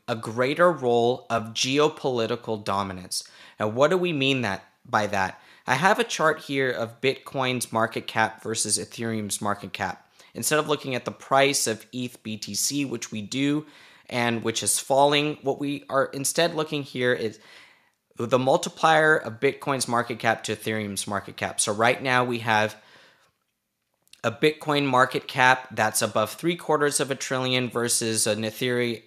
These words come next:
Ethereum, uh, market cap that's closer to one quarter of a trillion. So this three X number right now, and it is on the rise,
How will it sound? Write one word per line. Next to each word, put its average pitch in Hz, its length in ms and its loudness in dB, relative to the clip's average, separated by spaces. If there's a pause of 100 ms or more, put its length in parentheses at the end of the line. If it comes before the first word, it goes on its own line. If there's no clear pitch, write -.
Ethereum, 113 800 -2 (280)
uh, 101 200 -2
market 117 360 2
cap 107 320 2
that's - 380 0 (160)
closer 113 320 -2
to 110 340 -4
one 139 380 -2
quarter 101 340 -2
of 95 120 -6
a 92 40 -10
trillion. 92 440 -8 (260)
So - 160 -2
this 113 280 0
three 143 360 2
X 131 260 4
number 123 300 2
right 110 260 0
now, 113 380 0
and 110 160 -2
it 107 160 -6
is 139 280 2
on 120 200 -2
the 113 100 -2
rise, 104 640 -2